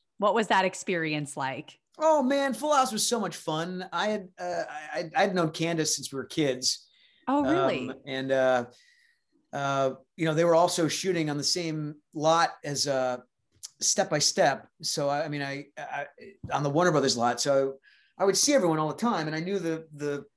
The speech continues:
Speaker 2: the producers. And, um, man, I can't remember if I auditioned for that or they just gave it to me. I think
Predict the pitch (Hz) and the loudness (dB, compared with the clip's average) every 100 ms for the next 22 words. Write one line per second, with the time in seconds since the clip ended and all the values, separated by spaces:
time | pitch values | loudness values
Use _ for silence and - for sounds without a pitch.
0 | _ 165 147 139 165 233 - 147 135 - | _ -18 -12 -8 0 2 4 0 0 -2
1 | - - - _ 170 165 160 160 170 170 | -6 -20 -20 _ -4 -2 0 -2 -6 0
2 | 240 190 196 - 202 175 180 185 180 - | 2 2 -2 -2 -2 -2 0 -2 -4 -6
3 | 139 135 123 170 185 233 220 214 175 147 | -6 -4 -6 -6 -4 -4 -4 -4 -4 -8
4 | 127 110 107 185 185 - 120 110 120 - | -10 -8 -2 -2 -2 -4 -6 -6 -10 -2
5 | 277 285 | 0 0